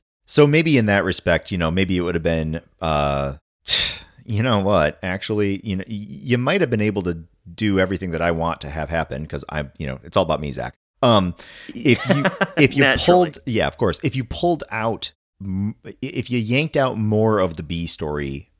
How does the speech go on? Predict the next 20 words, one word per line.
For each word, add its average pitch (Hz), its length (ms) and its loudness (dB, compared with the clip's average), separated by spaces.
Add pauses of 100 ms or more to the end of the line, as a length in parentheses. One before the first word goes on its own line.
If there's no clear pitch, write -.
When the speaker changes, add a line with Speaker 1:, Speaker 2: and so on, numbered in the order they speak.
Speaker 1:
if - 120 -10
you 113 40 -8
just, 120 160 -6 (160)
if 123 140 -4
you 113 60 -8
just 127 160 -2
left 123 260 4
more 107 180 2
of 90 80 0
it 87 60 0
on 85 100 0
the 80 60 -4
cutting 80 220 -2
room 71 140 -6
floor, - 200 -12
maybe 123 300 2
you 123 360 2
allow 90 720 2 (220)
the 92 220 0
method 92 640 2